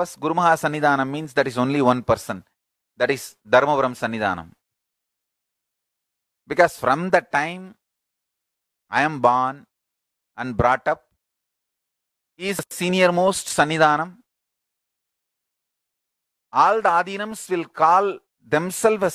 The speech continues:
Sannidhanam, but word Gurumaha Sannidhanam means everyone imagines only Dharmapuram Sannidhanam.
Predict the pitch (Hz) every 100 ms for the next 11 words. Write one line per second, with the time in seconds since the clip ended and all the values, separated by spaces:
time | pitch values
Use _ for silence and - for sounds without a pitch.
0 | - 147 190 196 170 123 165 202 _ _
1 | _ _ _ _ _ _ - 165 170 -
2 | 156 214 269 226 160 220 247 262 254 226
3 | 226 214 208 202 254 349 226 - 170 175
4 | 226 233 254 202 202 214 208 262 - 175
5 | 180 196 180 131 - _ _ _ _ _
6 | _ _ _ _ _ _ _ _ 113 147
7 | 185 185 175 160 143 139 113 85 73